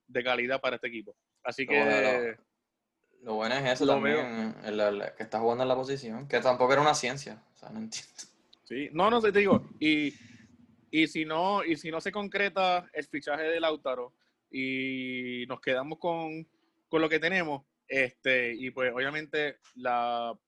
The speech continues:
Speaker 1: posible salida de Suárez, Messi, o sea,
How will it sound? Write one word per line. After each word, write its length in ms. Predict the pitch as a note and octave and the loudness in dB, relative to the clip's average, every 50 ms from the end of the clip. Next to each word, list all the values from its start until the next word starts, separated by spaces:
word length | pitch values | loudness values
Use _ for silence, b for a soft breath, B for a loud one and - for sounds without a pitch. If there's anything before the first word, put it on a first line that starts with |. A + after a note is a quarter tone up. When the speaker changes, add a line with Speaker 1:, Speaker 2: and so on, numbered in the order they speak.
| _ _ _ | _ _ _
Speaker 1:
posible 360 | - B2+ - - C#3 D3 D3+ | -8 -6 -4 -4 -2 -2 -2
salida 500 | C#3+ D#3+ D#3 D3+ D#3 D#3 D#3 D3+ D3+ D3 | -2 -2 -2 0 0 2 2 2 2 2
de 140 | C#3+ C#3 C3 | 0 -2 -4
Suárez, 580 | - - D3 D3 D3 D3+ D3 D3 C#3+ C#3 C#3+ - _ _ - B2+ B2 - _ _ | -4 -2 0 0 0 0 0 -2 -2 -4 -6 -8 _ _ -4 -4 -4 -8 _ _
Messi, 640 | B2 C3+ C#3+ D#3 D3+ C#3+ - D3 C#3+ C#3+ C#3 C#3 C3+ | -4 -2 -2 -2 -2 -4 -4 -2 -2 -2 -2 -2 -2
o 60 | C#3+ | 0
sea, 240 | C#3+ E3+ C#3+ - | 2 2 0 0